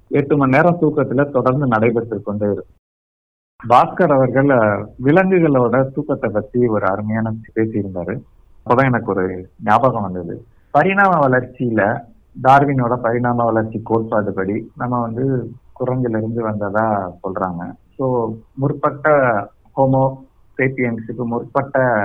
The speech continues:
மனித இனம் ஹோமோ எரக்டஸ், ஆரம்ப கால அந்த ஹோமினின் அப்படின்னு சொல்லுவாங்க, எண்பது லட்சம் வருஷத்துக்கு முன்னாட குரங்குல இருந்து ஹோமினின்ற ஒரு மூதாதையர் உருவானாங்க. அவங்களோட sleeping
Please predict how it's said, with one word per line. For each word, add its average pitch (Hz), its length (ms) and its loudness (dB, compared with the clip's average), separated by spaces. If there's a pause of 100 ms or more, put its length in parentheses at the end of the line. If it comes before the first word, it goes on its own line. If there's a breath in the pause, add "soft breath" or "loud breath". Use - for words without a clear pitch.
(580)
மனித 123 340 4
இனம் 110 380 2
ஹோமோ 120 380 2
எரக்டஸ், 113 520 -2 (380)
ஆரம்ப 120 380 4
கால 113 220 0
அந்த 104 340 -4 (360)
ஹோமினின் 131 440 2
அப்படின்னு 107 340 -6
சொல்லுவாங்க, 95 320 -10 (180)
எண்பது 120 280 0
லட்சம் 110 280 -2
வருஷத்துக்கு 113 560 -4
முன்னாட 107 340 2 (520 soft breath)
குரங்குல 127 260 2
இருந்து 120 420 -2
ஹோமினின்ற 131 640 2
ஒரு 120 640 -2
மூதாதையர் 113 520 0
உருவானாங்க. 98 640 -6 (920)
அவங்களோட 185 580 2
sleeping 160 540 0